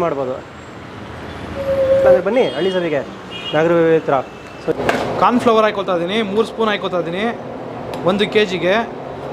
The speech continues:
Speaker 2: ಒಂದು ಅರ್ಧದಷ್ಟು ಓಂ ಕಾಳು ಹಾಕ್ಕೊಳ್ತಾ ಇದ್ದೀನಿ, ಅರ್ಧ ಸ್ಪೂನಷ್ಟು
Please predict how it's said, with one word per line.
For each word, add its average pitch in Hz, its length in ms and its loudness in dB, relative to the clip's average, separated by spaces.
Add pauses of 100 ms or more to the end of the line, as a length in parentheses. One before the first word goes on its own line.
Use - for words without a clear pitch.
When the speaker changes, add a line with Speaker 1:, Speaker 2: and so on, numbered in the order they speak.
(2250)
Speaker 2:
ಒಂದು 180 160 4
ಅರ್ಧದಷ್ಟು 220 480 2 (120)
ಓಂ 220 140 2
ಕಾಳು 220 140 4
ಹಾಕ್ಕೊಳ್ತಾ 190 300 -2
ಇದ್ದೀನಿ, 170 220 -4 (1800)
ಅರ್ಧ 196 180 0 (120)
ಸ್ಪೂನಷ್ಟು 247 420 0